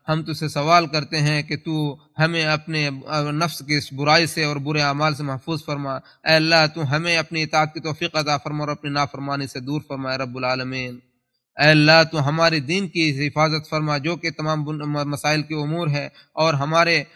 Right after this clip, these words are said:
आखिरत की इस्लाह फरमा, जिसकी तरफ हमें लौट कर जाना है, और हमारी दुनिया की, और हमारे दुनिया की हिफाजत फरमा। ऐ अल्लाह, तू तमा-, हमें, हमारे और तमाम मुसलमान मरहूमीन की मर-, पर रहम फरमा।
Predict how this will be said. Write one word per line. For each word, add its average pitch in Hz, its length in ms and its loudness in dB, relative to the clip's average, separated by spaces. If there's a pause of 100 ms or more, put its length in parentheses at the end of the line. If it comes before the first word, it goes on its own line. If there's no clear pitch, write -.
आखिरत 175 420 4
की 165 80 -4
इस्लाह 160 260 0
फरमा, 156 360 -2
जिसकी 156 320 -4
तरफ 156 280 -2
हमें 151 200 -2
लौट 160 240 -2
कर 151 160 -6
जाना 147 300 0
है, 139 240 -2 (220)
और 151 180 2
हमारी 147 360 0
दुनिया 151 320 0
की, 151 180 -2
और 143 240 0
हमारे 147 440 -2
दुनिया 151 260 0
की 143 120 -4
हिफाजत 143 300 -2
फरमा। 139 380 -6 (260)
ऐ 147 60 2
अल्लाह, 156 300 4
तू 156 340 -6 (260)
तमा-, 151 220 0
हमें, 160 400 2 (240)
हमारे 160 360 2
और 156 140 -2
तमाम 165 360 2
मुसलमान 151 680 0
मरहूमीन 147 600 0
की 156 160 -2
मर-, 143 340 -2 (160)
पर 151 100 0
रहम 147 360 -4
फरमा। 139 420 -4